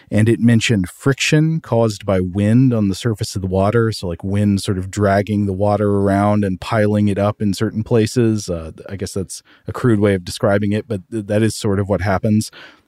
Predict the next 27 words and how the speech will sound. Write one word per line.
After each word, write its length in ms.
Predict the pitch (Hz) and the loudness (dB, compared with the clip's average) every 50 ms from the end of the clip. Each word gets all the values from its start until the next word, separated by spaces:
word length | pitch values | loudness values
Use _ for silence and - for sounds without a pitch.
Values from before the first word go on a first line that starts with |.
| _ _ _ _ _ _ _ _ _ _ _ _ _ _ | _ _ _ _ _ _ _ _ _ _ _ _ _ _
There 260 | - 113 110 120 120 117 | -6 0 2 4 4 4
are 40 | |
also 260 | 120 120 110 - 131 104 | 4 2 2 0 -2 -4
Coriolis 720 | - - - 151 151 143 123 120 117 131 151 156 - - | -2 -2 0 2 2 2 2 2 2 2 0 -2 -2 -6
effects 480 | 170 - - 170 170 185 - - - - | -4 -2 0 0 0 0 -4 -8 -8 -4
and 160 | 104 95 98 - | -4 -4 -4 -4
ocean 380 | 107 107 113 - - 139 127 120 | -4 -4 -4 -2 0 0 0 0
currents, 580 | - - 143 143 156 165 - - - - - - - - - - - _ - | 2 2 2 2 2 -2 -6 -8 -12 -14 -16 -18 -20 -20 -20 -20 -20 _ -8
and 380 | 107 113 117 117 117 113 107 110 | -2 0 2 4 4 2 2 2
there 100 | 120 120 | 2 4
are 80 | 117 | 4
also, 320 | 127 139 - 151 131 120 113 - | 2 2 2 0 0 0 -2 -2
uh, 320 | 113 110 107 104 98 98 101 - _ - | -2 0 0 0 0 -2 -4 -6 _ -10
effects 360 | 113 - - 135 123 - - | -8 -2 -2 -2 -2 0 -2
of, 160 | 123 107 101 98 - 113 | -2 -2 -4 -6 -8 -6
uh, 220 | 113 101 98 95 | -4 -4 -2 -2
variations 640 | 95 104 135 143 151 143 139 131 - 135 120 107 104 | 0 2 2 2 4 2 2 2 2 0 0 0 0
in 80 | 110 107 | -2 -2
atmospheric 680 | 110 117 120 - 110 - - - 127 120 104 95 - | -2 -4 -4 -4 -6 -8 -6 -2 0 0 0 -2 -4
pressure. 440 | - - 143 139 - - 80 60 50 | -4 -2 -2 -2 -2 -4 -6 -8 -8
So, 320 | - - - 95 90 87 82 - _ _ - - _ _ | -10 -8 -6 -6 -6 -6 -8 -12 _ _ -20 -20 _ _
you 80 | - 98 | -8 -6
know, 80 | 90 90 | -4 -2
the 120 | 85 98 | 0 0
atmosphere 440 | 98 104 - 101 - - 120 101 - | 0 0 0 -4 -4 -2 -2 -2 -2
pushing 580 | _ - - 139 127 - - 120 110 110 101 | _ -2 0 0 0 2 2 2 2 2 2
the 320 | 92 101 98 95 95 95 | 2 0 0 0 -2 -2